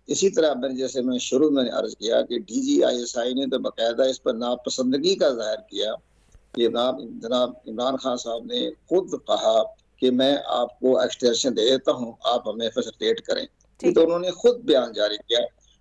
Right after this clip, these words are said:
Speaker 1: इतना बड़ा statement दिया आईएसआई के डीजी ने कहा और नापसंदगी का इजहार किया।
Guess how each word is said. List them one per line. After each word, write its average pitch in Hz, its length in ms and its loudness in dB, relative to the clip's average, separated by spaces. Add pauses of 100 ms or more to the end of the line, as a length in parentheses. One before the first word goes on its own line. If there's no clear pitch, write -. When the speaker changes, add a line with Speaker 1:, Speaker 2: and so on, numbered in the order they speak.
Speaker 1:
इतना 170 260 0
बड़ा 165 320 -2
statement 127 460 -10
दिया 104 280 4
आईएसआई 113 640 2
के 120 160 -4
डीजी 117 400 0
ने 127 60 4
कहा - 340 -8 (540)
और 131 120 2
नापसंदगी 151 680 -2
का 147 80 0
इजहार 95 280 -4
किया। - 380 -10